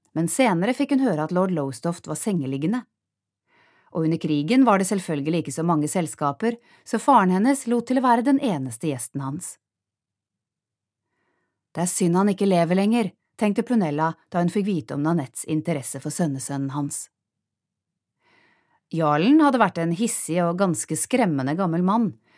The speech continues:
og hun var sikker på at han ikke ville tillatt sønnesønnen å oppføre seg på en måte som ikke passet seg for en herre.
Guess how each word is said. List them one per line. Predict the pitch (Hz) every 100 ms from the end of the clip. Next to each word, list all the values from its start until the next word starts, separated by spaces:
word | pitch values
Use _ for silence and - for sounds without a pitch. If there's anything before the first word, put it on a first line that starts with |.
| -
og | 165
hun | 175
var |
sikker | 202 180 - 165
på | 202
at | 233
han | 285
ikke | - 147
ville | 170 180
tillatt | 143 139 147
sønnesønnen | 214 156 131 139 135 151
å | 143
oppføre | - 143 139
seg | 156 147
på | 170
en | 180
måte | 147 117 143
som | -
ikke | 170 151 131
passet | 180 - 120 -
seg | 131
for | 143 143
en | 151
herre. | 165 123 156